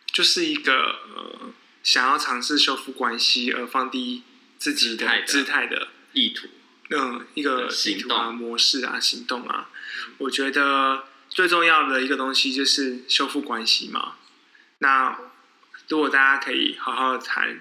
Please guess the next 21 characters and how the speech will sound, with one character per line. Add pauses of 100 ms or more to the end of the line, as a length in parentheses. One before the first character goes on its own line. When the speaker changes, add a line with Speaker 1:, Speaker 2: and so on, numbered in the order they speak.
Speaker 1:
就
是
我
们
可
以
怎
么
样
把
关
系 (340)
修
复， (180)
我
觉
得
会
是
一
个